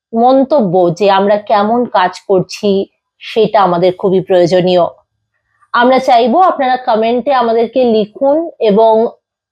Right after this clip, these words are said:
আমি যেরকমটা প্রতিবারই বলি, আমাদের কাজের কি কি আপনাদের পছন্দ হচ্ছে, কি কি আপনাদের নতুন,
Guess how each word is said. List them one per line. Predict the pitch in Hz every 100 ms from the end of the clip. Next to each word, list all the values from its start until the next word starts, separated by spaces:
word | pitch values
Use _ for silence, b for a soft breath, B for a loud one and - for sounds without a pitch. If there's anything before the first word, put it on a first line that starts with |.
| _ _
আমি | 240 226
যেরকমটা | 214 220 226 226 226 - -
প্রতিবারই | 262 269 285 269 269
বলি, | 196 185 220 330
আমাদের | 214 202 214 226 233 226
কাজের | - 208 233 214
কি | - 294
কি | - 294
আপনাদের | 254 233 220 208
পছন্দ | 202 175 226 220
হচ্ছে, | 220 214 - - 202 202 b b b b _ -
কি | 311
কি | 311 349
আপনাদের | 320 277 285 277 294
নতুন, | 254 220 262 262 247